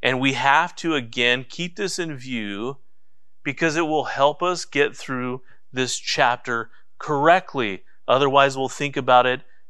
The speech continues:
incorrectly and we'll come up with all kinds of incorrect doctrine. So verse eleven, we're finally getting to it.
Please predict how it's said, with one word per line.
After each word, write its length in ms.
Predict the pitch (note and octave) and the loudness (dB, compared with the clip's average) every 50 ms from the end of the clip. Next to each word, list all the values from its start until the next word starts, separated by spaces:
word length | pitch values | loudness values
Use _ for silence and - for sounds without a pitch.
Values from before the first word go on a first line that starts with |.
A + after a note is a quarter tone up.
| - - - - | -16 -16 -10 -2
incorrectly 840 | C#3+ D#3 F3 F3 D#3+ - - E3 C#3+ C3 B2 A#2+ A#2 - C#3 C3+ | 2 2 2 2 0 -4 -2 2 4 6 6 4 4 0 -2 -2
and 140 | B2+ A#2+ A#2+ | -2 -2 -2
we'll 100 | A2 G#2+ | -4 -6
come 280 | - - - D3 C3+ C#3 | -6 -6 -8 -4 0 2
up 220 | C#3 C#3 C#3 - - - - - - | 0 0 0 -2 -12 -16 -16 -14 -8
with 140 | - B2+ A2+ | -8 -6 -4
all 260 | - B2 B2 C#3 C#3 | -2 2 2 2 2
kinds 480 | - - - D3 D#3 E3 E3 D3+ C3 A#2 | 0 -4 -4 -2 -2 -2 -2 -4 -4 -2
of 220 | A2 G2+ G2 G2+ | -2 -2 -2 -4
incorrect 580 | A2 G#2+ G#2 - - - G2+ F#2+ F2+ F2 - - | -8 -10 -10 -10 -8 -6 -4 -4 -4 -4 -6 -4
doctrine. 560 | G#2+ F#2 F2 E2+ - - - G2 F2+ F2+ F#2+ - - - - - - - - - - - - - - - - - - - - - - - - - - - - - - - - | -2 -2 -2 -2 -6 -10 -14 -14 -14 -14 -14 -14 -16 -14 -14 -14 -14 -14 -14 -14 -14 -14 -14 -14 -14 -14 -14 -14 -16 -16 -14 -14 -14 -14 -14 -14 -14 -14 -14 -14 -14 -14 -14
So 220 | - - - E3 D#3 | -4 4 6 6 6
verse 360 | C#3+ C#3 F3 G#3 A3+ G#3 - | 8 8 8 8 8 8 6
eleven, 720 | G#3 E3 D#3 E3 F#3 G#3+ G3+ E3+ C#3 A2+ G2+ F#2+ F#2+ G2+ - - - - - - - - - - | 6 6 8 8 8 8 8 6 4 4 4 2 -4 -12 -14 -16 -16 -14 -14 -14 -14 -14 -8 2
we're 100 | - C#3 | 2 2
finally 640 | C3+ - - - G3+ A3 A3 F#3+ F3+ D#3+ D3 C#3 C3 | 2 4 4 6 6 8 8 6 4 4 4 4 2
getting 380 | B2 B2 B2 A#2 A2 G#2 G2 G2 | 4 4 4 4 4 2 -2 -4
to 220 | - - F#2 E2+ | -8 -8 -8 -8
it. 200 | D#2+ D#2+ E2+ - | -8 -10 -12 -14